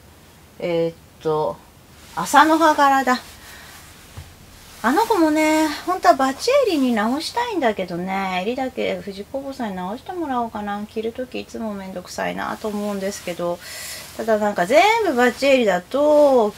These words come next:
「広襟の着方教えてください」って言われたときに、「へえ、全部バチ襟にしちゃったってへ」みたいになっちゃったらちょっと申し訳ないなとかも思ってるんです。<laughs> まあね、そんな私がね、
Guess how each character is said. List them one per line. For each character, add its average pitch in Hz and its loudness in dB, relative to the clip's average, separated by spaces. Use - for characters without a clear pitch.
「広 311 6
襟 302 2
の 226 0
着 - -16
方 202 -2
教 220 -4
え 220 -8
て 233 -10
く 240 -14
だ - -18
さ 320 2
い」 349 2
っ - -18
て - -20
言 196 -2
わ 196 0
れ 190 -6
た 180 -10
と 185 -12
き 185 -10
に、 190 -6
「へ 233 -4
え、 226 -8
全 226 -6
部 214 -4
バ 190 -2
チ 226 -4
襟 226 -2
に 208 -6
し - -8
ち - -10
ゃ - -12
っ - -14
た - -6
っ 214 -8
て 226 -10
へ」 - -6
み 220 -4
た 180 2
い 180 2
に 170 -6
な 185 -2
っ - -18
ち 185 -6
ゃ 175 -6
っ - -8
た - -6
ら 175 -6
ち - -12
ょ 160 -8
っ 156 -6
と 156 -6
申 - -10
し - -8
訳 160 -10
な 160 -6
い 147 -10
な 151 -8
と 151 -14
か - -12
も 135 -12
思 143 -10
っ - -8
て 214 0
る 165 -4
ん 151 -4
で - -8
す。 - 4
<laughs> - 8
ま 180 6
あ 175 6
ね、 190 2
そ 196 0
ん 202 -2
な 190 2
私 240 2
が 254 -2
ね、 285 -2